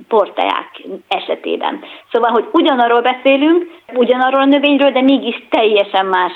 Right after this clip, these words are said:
előállítási technológiáról, teljesen más, ö, jellemzőkkel bíró alapanyagról.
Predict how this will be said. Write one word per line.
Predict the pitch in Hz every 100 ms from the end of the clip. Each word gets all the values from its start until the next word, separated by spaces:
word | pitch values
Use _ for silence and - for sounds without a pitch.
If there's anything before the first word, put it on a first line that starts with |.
| -
előállítási | 202 190 190 180 175 185 180 180
technológiáról, | 208 208 214 202 180 196 185 196 190 -
teljesen | - 220 214 190 185 180 175
más, | 180 175 175 170 -
ö, | 185 175 - -
jellemzőkkel | - 208 175 175 190 180 175 - 175 175
bíró | 185 165 170 170 -
alapanyagról. | 190 - - - 92 95 95 -